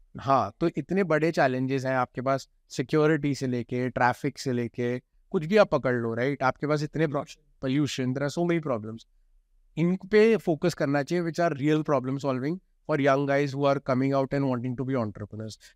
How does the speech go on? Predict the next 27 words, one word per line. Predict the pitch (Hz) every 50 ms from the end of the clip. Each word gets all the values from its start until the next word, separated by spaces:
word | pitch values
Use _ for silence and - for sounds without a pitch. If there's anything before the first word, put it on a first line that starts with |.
| - -
And | 165 185 - _ _ _ _ _ _ _ _ -
tier | 151 165 170
two, | 165 190 190
tier | 165 180 175
three | 151 156 180
का | 180 185 180
देखा, | 165 165 151 180 185
जो | 185 175 151 156 175
हमने | 143 147 147 165 175
पिछले | - 156 - - 151 156 160 170 175 _ _ _ _ _ _ -
दो | 135 139 151 151
साल | 156 170 156
में | 170 170
investments | 170 156 143 127 - 165 165 170 156
किया | - - 156 135
है, | 123 _ - 160
coincidentally | 170 175 170 156 - 180 175 156 143 147 156 147
plan | 156 143 135 135 139
नहीं | 156 156 156
किया | 151 139
था | 123 -
हमने। | 131 127 123 127 139 151 - _ _ _ _ _ _ _ _ - -
मैं | 131 151
कहूँगा | 147 165 156 156 180
कम | - 180 156 143
से | 131 160
कम | 165 190 196 190